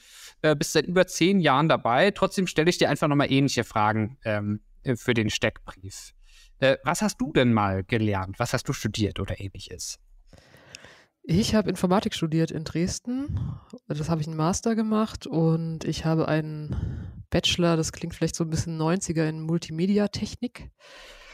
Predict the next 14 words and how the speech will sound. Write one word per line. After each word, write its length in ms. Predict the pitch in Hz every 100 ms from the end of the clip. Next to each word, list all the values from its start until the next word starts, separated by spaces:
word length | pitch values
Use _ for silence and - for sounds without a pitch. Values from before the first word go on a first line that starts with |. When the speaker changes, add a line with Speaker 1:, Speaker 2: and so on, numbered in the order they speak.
| 214
Speaker 2:
<laughs> 400 | - 175 - - - - _ _ 202 262
Ist 220 | 160 -
aber 520 | 151 147 147 147 - -
auch 260 | 156 160 160
nicht 180 | 156
viel 160 | - 160
anderes 460 | 156 160 156 156 -
als 500 | 151 151 - - - - _
technische 420 | - 175 170 -
Informatik 800 | 160 - 156 156 156 160 156 -
oder 160 | - 147
so 100 | 147
ein 80 | 143
bisschen 500 | 147 - 147 147